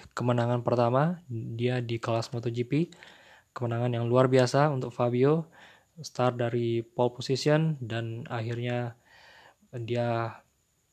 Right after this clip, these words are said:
berhasil lepas atau mulai bisa membuktikan bahwa dia juga adalah seorang Sunday rider. Bukan hanya cuma jago di <laughs> sesi latihan dan kualifikasi, tapi di race akhirnya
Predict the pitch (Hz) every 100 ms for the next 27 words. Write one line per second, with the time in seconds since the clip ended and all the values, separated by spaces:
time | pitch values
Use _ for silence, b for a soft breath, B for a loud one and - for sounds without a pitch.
0 | _ _ - 180 151 127 113 117 107 113
1 | 131 117 - 127 117 - - 117 - 117
2 | 117 110 107 _ - 117 117 120 117 123
3 | 117 113 - 117 123 117 117 117 117 113
4 | 113 107 107 - 110 110 107 113 110 110
5 | 107 107 113 107 110 123 110 117 110 113
6 | 110 - B B B B B B - 113
7 | 110 117 110 120 113 113 113 131 - 117
8 | 123 113 113 117 117 120 113 110 113 113
9 | 113 123 120 113 117 113 113 131 156 -
10 | - 123 110 113 117